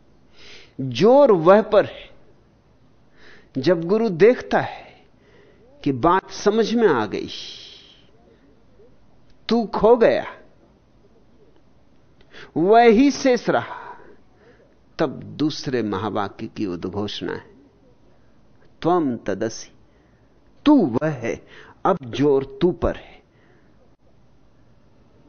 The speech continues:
क्योंकि जब तू न रहा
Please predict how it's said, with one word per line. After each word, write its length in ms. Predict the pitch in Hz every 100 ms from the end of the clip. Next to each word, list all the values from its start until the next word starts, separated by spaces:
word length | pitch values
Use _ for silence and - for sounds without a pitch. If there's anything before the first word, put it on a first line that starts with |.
| 151 _ _ _ _ _ _ - - -
क्योंकि 280 | 269 320 277
जब 320 | 311 - -
तू 180 | 294 311
न 180 | 226
रहा 360 | 135 120 113